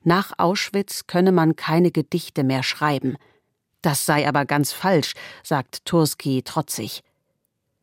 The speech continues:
Menschen, die das Grauen überlebt hätten, benötigten gerade Gedichte, brauchten Literatur und Musik. Das Beste, was der menschliche Geist schaffen kann, könne dabei helfen, das Schlimmste, was er hervorgebracht hat,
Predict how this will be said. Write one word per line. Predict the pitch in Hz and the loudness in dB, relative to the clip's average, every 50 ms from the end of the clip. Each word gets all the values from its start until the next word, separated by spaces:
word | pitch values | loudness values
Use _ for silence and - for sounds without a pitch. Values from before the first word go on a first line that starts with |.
| _ _ | _ _
Menschen, | 170 180 240 262 - - 233 214 | 2 2 2 2 2 2 2 2
die | 170 165 | 4 4
das | 160 151 143 - - | 2 0 0 0 -2
Grauen | - 151 - - 170 208 226 220 185 | -6 -6 -4 -2 -2 0 0 2 2
überlebt | - 170 156 156 156 170 185 - - - - | 2 2 2 2 2 2 0 -2 -4 -4 -4
hätten, | 165 165 - - 185 180 - - - - _ | -4 0 2 4 4 4 2 -2 -8 -6 _
benötigten | - 165 160 170 185 196 - - 190 160 - - - 165 | 2 4 6 6 6 4 2 0 -4 -4 -2 -2 0 0
gerade | 151 165 151 147 165 190 208 208 156 143 127 | 2 0 0 0 -2 -2 0 0 0 -2 0
Gedichte, | - 143 139 - - 170 160 - - - - 123 - 175 - _ _ _ _ _ | 0 -2 -2 0 0 -2 -2 -4 -8 -10 -10 -8 -8 -10 -12 _ _ _ _ _
brauchten | - - 160 180 185 - - - 165 | -4 0 0 0 0 0 2 2 4
Literatur | 160 160 - - 151 - 143 143 - - - 196 196 185 170 151 - | 4 4 2 0 0 0 -2 -2 -2 -2 2 4 4 4 4 4 2
und | 151 143 - - | 2 2 4 4
Musik. | 160 165 156 190 208 208 - - - - _ _ _ _ _ _ _ _ _ _ _ _ _ _ _ - | 4 4 4 0 -4 -6 -8 -12 -18 -20 _ _ _ _ _ _ _ _ _ _ _ _ _ _ _ -2
Das | 170 165 - - - _ _ | 0 0 0 -2 -6 _ _
Beste, | - 214 262 - - - - 175 147 139 139 127 | -4 -4 -4 -4 -4 -2 0 2 2 2 2 2
was | 139 139 - | 0 -2 -2
der | - 143 135 | -2 -2 0
menschliche | 135 160 175 190 - - 185 170 143 160 143 | 2 2 2 0 -2 -2 -2 -2 0 0 0
Geist | - - 147 151 170 160 - - - | 0 0 0 0 0 -2 -4 -6 -6
schaffen | - 170 165 - - 151 131 | -4 -4 -4 0 0 0 0
kann, | - 151 143 143 139 - - - - _ _ - | 2 2 4 4 2 2 -2 -12 -20 _ _ 0
könne | - 180 180 170 151 | 4 4 4 6 6
dabei | 160 151 143 143 135 135 | 4 4 4 4 2 2
helfen, | 135 143 156 165 165 - - 165 151 | 2 4 4 4 4 2 2 2 2
das | 139 135 - - | 2 0 0 -2
Schlimmste, | - - 165 180 220 240 - - - - 196 185 180 175 156 | -2 2 4 4 4 4 2 -2 -4 0 2 2 2 2 2
was | 156 147 - | 0 -2 -2
er | - - 156 | -2 -2 -2
hervorgebracht | 147 147 147 139 - - - 165 160 147 151 - - - 131 123 - - - | 0 0 -2 -2 -2 -2 0 0 2 2 0 -2 -2 -2 -4 -4 -6 -6 -4
hat, | 151 139 127 - - - - | -4 -4 -4 -6 -10 -20 -20